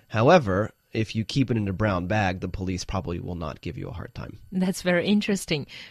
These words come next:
Speaker 2: 牛皮纸袋的颜色是brown，所以brown bagging既可以指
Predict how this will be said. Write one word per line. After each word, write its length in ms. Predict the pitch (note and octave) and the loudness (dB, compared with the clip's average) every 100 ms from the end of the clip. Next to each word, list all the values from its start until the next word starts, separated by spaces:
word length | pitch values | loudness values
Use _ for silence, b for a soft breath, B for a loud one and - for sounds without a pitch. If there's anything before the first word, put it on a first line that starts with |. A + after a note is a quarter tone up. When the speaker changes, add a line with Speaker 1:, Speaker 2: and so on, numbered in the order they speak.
| B | B
Speaker 2:
牛 200 | G#3 B3+ | 2 4
皮 160 | D#4+ | 2
纸 160 | D4+ D#3 | 0 4
袋 140 | F3+ | 4
的 60 | F3 | 4
颜 220 | D3+ C#3+ | 2 0
色 180 | - D#3+ | 0 -2
是 140 | E3 | -2
brown， 560 | C#3 D3+ F3+ F#3+ C3+ A#2 B B | -2 0 2 2 0 -6 B B
所 120 | - A3 | 0 2
以 120 | G3+ | 2
brown 360 | E3+ F#3 A#3 | 4 4 6
bagging 460 | A#3 B3 C4+ F#3 C#3+ _ - | 4 4 4 0 -2 _ -2
既 160 | D4 | -2
可 140 | - B3 | 0 -2
以 120 | B3 | -2
指 380 | - C3 F2+ | -4 -4 -4